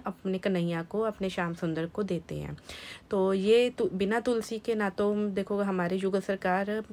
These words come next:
भोग अर्पण का स्वीकार करते हैं, तो ना ही सेवा म-, मतलब हमारी पूजा स्वी-, तुलसी के बिना हर काम उनका अधूरा है। तो तुलसी जरूर उनको अर्पण कीजिएगा। और युगल सरकार जब भी आप सेवा करें तो उनके साथ एक गैया जरूर रखिएगा।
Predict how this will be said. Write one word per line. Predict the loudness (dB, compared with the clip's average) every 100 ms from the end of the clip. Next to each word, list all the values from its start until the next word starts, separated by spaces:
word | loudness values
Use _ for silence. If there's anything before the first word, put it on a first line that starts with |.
| -18 -20 -20 -12 -2
भोग | 4 4 6
अर्पण | 4 2 0
का | 0
स्वीकार | 2 2 2 2 2
करते | 0 -2 0 -2
हैं, | 0 -4
तो | -2
ना | 0 0
ही | 2 0 0 -6 -6 4
सेवा | 4 6 4
म-, | 4
मतलब | 4 2 0 0
हमारी | 2 0
पूजा | 0 2 2
स्वी-, | 2 -2 -4 -6 -8 -4
तुलसी | -2 -2 -4
के | -2 -2
बिना | 0 0 0 0 0
हर | 0 0
काम | -2 -2 -2
उनका | -2 0 0
अधूरा | 0 -2 -4
है। | -6
तो | -6 -2
तुलसी | 0 0 -2
जरूर | -2 0 0 0
उनको | 0 -2 -2 -2 -4 -18 -4
अर्पण | -2 0 -2
कीजिएगा। | -2 -2 -2 -4 -8 -8 -10 -12 -18 -18 -16 -16 -16 -2
और | 0 2
युगल | 4 4
सरकार | 4 2 4 2
जब | 2 0
भी | 2
आप | 2 2
सेवा | 0 2 0
करें | 0 0 0
तो | -2 -2
उनके | 0 0
साथ | 0 0 2
एक | 2 2
गैया | 0 2 2 4 2
जरूर | 2 2 2
रखिएगा। | 0 -4 -6 -6 -8 -12